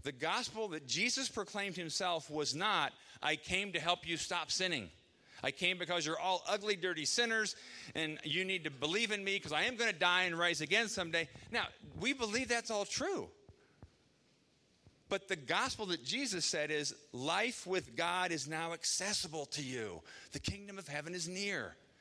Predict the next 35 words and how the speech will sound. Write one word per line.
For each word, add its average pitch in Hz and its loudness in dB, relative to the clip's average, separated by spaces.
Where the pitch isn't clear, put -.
You 151 -2
can 185 -4
be 190 2
the 214 0
kind 156 -2
of 135 -10
person 139 -2
who 160 -2
does 180 2
not 175 0
lust 170 0
even 180 -4
from 165 -4
his 160 -2
heart." 143 -2
Through 156 0
devoted 151 -2
friendship 139 -4
with 123 -8
me, 131 -6
is 95 -6
what 85 -8
he 82 -8
said. 80 -4
It, 147 -2
you 143 0
change 180 2
the 151 -4
root, 165 -6
not 143 -8
the 127 -6
heart. 123 -4
Change 160 -4
the 151 -6
root, 160 -2